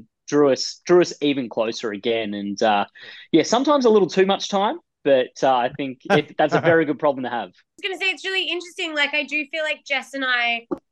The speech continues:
Speaker 3: are very different. We've always talked about how different we are,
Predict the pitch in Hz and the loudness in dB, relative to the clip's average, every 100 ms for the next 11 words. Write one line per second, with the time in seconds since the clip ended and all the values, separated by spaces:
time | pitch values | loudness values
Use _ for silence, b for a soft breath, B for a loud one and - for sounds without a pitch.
0 | _ 220 220 240 233 233 226 220 - 185 | _ -4 -2 0 0 0 -2 -4 -12 -6
1 | 240 233 196 226 220 226 226 233 - - | -2 -2 -6 -14 -8 -6 -6 -8 -12 -6
2 | 240 226 220 208 - 202 - - _ 220 | -4 -2 -4 -6 -12 -12 -16 -20 _ -2
3 | 202 185 190 208 196 196 190 208 175 190 | 0 -4 -4 -4 -4 -8 -12 -12 -8 -2
4 | 190 185 160 143 226 | 0 2 0 -2 -4